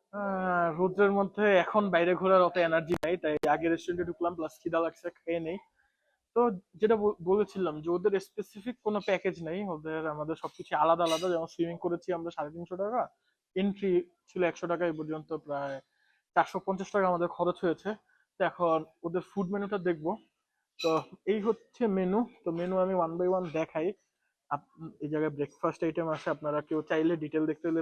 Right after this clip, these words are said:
পজ করে দেখে নিয়েন। এই জায়গায় আছে হচ্ছে ওদের রাইস, মানে বা-, বাংলা আইটেম, এই জায়গায় রাইস আর হচ্ছে ভর্তা,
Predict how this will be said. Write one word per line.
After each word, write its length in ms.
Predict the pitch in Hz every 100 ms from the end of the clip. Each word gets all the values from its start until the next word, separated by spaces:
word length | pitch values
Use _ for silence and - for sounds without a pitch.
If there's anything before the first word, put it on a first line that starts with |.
| 156
পজ 140 | 156 -
করে 140 | 160 156
দেখে 140 | 156 160
নিয়েন। 160 | 170 196 196 - - _ _ _ 147
এই 60 | 151
জায়গায় 240 | 156 156 151
আছে 120 | 165 160
হচ্ছে 240 | - -
ওদের 380 | 165 151 156 151 151 - 147
রাইস, 260 | 151 165 - - - -
মানে 140 | 160 151 151
বা-, 180 | 160 _ _ - _ 156
বাংলা 180 | 170 180
আইটেম, 220 | 160 190
এই 60 | 170
জায়গায় 220 | 156 160 151 _ 147
রাইস 260 | 143 180 165
আর 220 | 135 135 135
হচ্ছে 320 | 143 _ - 139 127 _ _ _ _ _ _ _ _ _ _ _ _ - 151
ভর্তা, 280 | 160 -